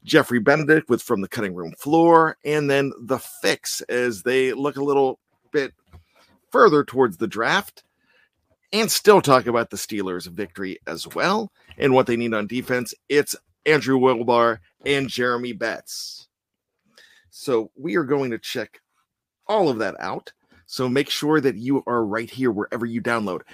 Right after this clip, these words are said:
your favorite podcast. And the reason I mentioned all of those people there is, well, hey, they are our staff, and we do staff picks here,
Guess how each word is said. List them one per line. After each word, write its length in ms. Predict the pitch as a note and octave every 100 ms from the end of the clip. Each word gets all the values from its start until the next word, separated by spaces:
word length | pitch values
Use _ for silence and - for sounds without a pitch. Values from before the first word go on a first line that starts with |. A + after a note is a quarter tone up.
| -
your 180 | D3 D3+
favorite 560 | - D#3 C#3 B2+ -
podcast. 640 | - C#3 C#3+ B2+ F#2+ - - - - D3
And 120 | D#3+
the 60 |
reason 260 | F#3+ C4 A#3
I 60 | G3
mentioned 360 | G#3+ - F3+ -
all 140 | F#3
of 100 | F#3+
those 200 | E3 E3
people 320 | - F3+ D#3 D3
there 260 | G3 D4
is, 100 | A3
well, 220 | F#3+ - - _ _ _ _ -
hey, 140 | - _ _ _ _ -
they 160 | D#3
are 140 | E3 D3
our 80 | B2+
staff, 440 | - A#2 E2+ - -
and 180 | C#3 C#3
we 140 | D3+ D3+
do 140 | D#3+
staff 440 | - - C#3+ C#3+
picks 260 | - D#3 -
here, 300 | C#3 G2+ -